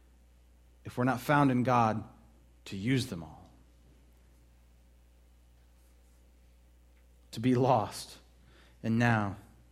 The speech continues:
to be found. The amazing thing to me is that God is not standing off watching you fall on your face.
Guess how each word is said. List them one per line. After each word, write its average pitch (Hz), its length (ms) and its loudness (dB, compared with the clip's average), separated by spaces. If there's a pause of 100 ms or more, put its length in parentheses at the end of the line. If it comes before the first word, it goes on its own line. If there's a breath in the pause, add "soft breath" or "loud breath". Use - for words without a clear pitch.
(880)
to 113 80 -6
be 101 120 -2
found. 92 460 -6 (1120 loud breath)
The 160 60 4
amazing 190 300 12
thing 180 140 8
to 160 60 8
me 180 200 10
is 156 140 8
that 151 100 4
God 185 280 12
is 165 100 4
not 170 140 4
standing 180 400 4
off 160 240 4
watching 165 300 4
you 147 100 2
fall 156 240 4
on 160 100 6
your 190 80 4
face. 117 540 -2